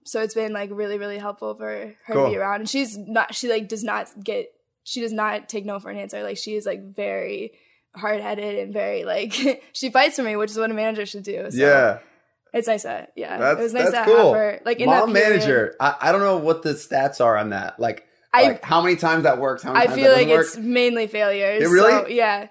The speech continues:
Speaker 2: I don't know.
Speaker 1: I,
Speaker 2: It sounds like
Speaker 1: I mean,
Speaker 2: the
Speaker 1: I've
Speaker 2: way
Speaker 1: heard
Speaker 2: you're
Speaker 1: of, like,
Speaker 2: describing it sounds grounded to me, to be honest.
Speaker 1: It does, but it's taken us a, like, a,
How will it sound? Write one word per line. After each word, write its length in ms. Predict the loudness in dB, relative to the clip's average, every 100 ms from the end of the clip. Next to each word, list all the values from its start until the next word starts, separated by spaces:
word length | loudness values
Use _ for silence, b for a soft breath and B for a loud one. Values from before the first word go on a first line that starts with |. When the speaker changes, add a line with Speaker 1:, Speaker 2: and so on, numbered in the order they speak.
| 0
Speaker 2:
I 80 | 2
don't 100 | 4
know. 80 |
Speaker 1:
I, 120 | 6 6
Speaker 2:
It 80 |
sounds 360 | 4 4 2 2
like 140 | 4
Speaker 1:
I 20 | 4
mean, 140 | 4
Speaker 2:
the 60 | 4
Speaker 1:
I've 80 | 4
Speaker 2:
way 100 | 4
Speaker 1:
heard 60 |
Speaker 2:
you're 80 | 4
Speaker 1:
of, 40 |
like, 80 | 4
Speaker 2:
describing 360 | 4 4 4 2
it 120 | 0
sounds 180 | -2 -2
grounded 380 | -2 -2 -2 -4
to 80 | -6
me, 160 | -8 -12
to 80 | -12
be 80 | -10
honest. 280 | -10 -14 -20 _
Speaker 1:
It 220 | 0 2
does, 340 | 4 6 6 4
but 120 | 2
it's 180 | 2 0
taken 240 | -2 0
us 160 | -2 -2
a, 80 | -6
like, 280 | -4 -4 -4
a, 140 | -12